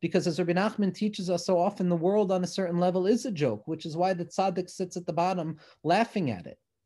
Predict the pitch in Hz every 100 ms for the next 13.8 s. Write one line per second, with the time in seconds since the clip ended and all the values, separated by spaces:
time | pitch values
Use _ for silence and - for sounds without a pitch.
0 | _ _ _ 160 170 202 208 214 214 220
1 | 208 - 180 185 185 - - 170 156 147
2 | 165 170 147 139 143 156 202 202 143 123
3 | 131 120 95 110 139 _ _ _ _ _
4 | _ _ 180 175 175 - 175 208 202 202
5 | 180 180 - - 180 190 - 175 165 151
6 | 160 151 - 175 175 165 160 147 151 147
7 | 156 151 151 156 196 175 117 98 98 -
8 | 104 85 64 - _ _ _ _ _ _
9 | _ - 170 170 214 220 220 190 208 202
10 | 170 170 160 147 - - 190 143 - _
11 | _ _ _ _ - 170 165 156 147 190
12 | 190 156 - 139 127 127 131 120 185 190
13 | - - 156 156 151 107 - -